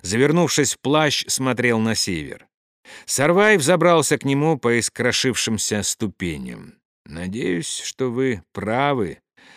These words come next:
сказал он. Гелан не ответил, одолеваемый отчаянием. В первый день он был убеждён, что вагрийцы найдут их.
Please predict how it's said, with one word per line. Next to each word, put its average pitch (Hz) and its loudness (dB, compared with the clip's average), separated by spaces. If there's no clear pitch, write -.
сказал 82 -8
он. 78 -14
Гелан 160 0
не 170 0
ответил, 156 2
одолеваемый 117 2
отчаянием. 71 -6
В - -18
первый 110 0
день 135 4
он 131 2
был 131 2
убеждён, 135 2
что - -6
вагрийцы 113 0
найдут 156 0
их. - -14